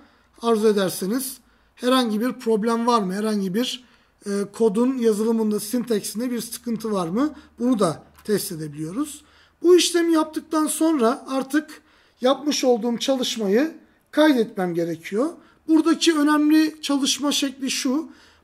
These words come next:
Muhakkak bu kaydedeceğiniz ismin sınıfınızda aynı isim olması gerekiyor. Bunun için file'dan save as diyerek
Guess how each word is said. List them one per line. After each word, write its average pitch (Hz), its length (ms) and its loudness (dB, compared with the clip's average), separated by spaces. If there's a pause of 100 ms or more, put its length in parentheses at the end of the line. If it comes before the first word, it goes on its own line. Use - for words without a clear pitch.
Muhakkak 285 640 0 (200)
bu 285 460 2
kaydedeceğiniz 254 880 0
ismin 254 540 -4 (200)
sınıfınızda 294 840 0
aynı 320 280 6
isim 214 300 -4
olması 175 400 -6
gerekiyor. 156 480 -12 (400)
Bunun 302 200 4
için 254 480 -2 (1900)
file'dan 254 680 2 (720)
save 262 520 4
as 196 140 0
diyerek 190 560 0